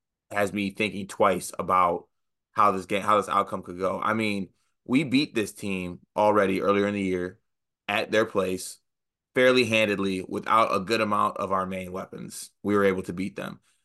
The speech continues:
I just don't see this team, this Bucs team, having enough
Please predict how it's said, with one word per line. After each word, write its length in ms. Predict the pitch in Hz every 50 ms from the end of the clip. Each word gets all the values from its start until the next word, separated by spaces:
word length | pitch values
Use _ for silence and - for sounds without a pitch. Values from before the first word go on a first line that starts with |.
| _ _ _ _ _ - -
I 140 | 107 120
just 300 | 123 123 131 123 98 95
don't 280 | 117 120 117 117 - -
see 640 | - - - - 113 110 107 104 104 104 87 - -
this 380 | 87 92 101 110 110 107 -
team, 680 | - - - 117 110 101 98 98 98 95 95 92 90 -
this 180 | - 104 104 92
Bucs 340 | 92 90 - - - - -
team, 220 | - 117 104 98
having 380 | 92 98 98 92 101 98 98 95
enough 500 | 92 92 95 104 101 101 101 - -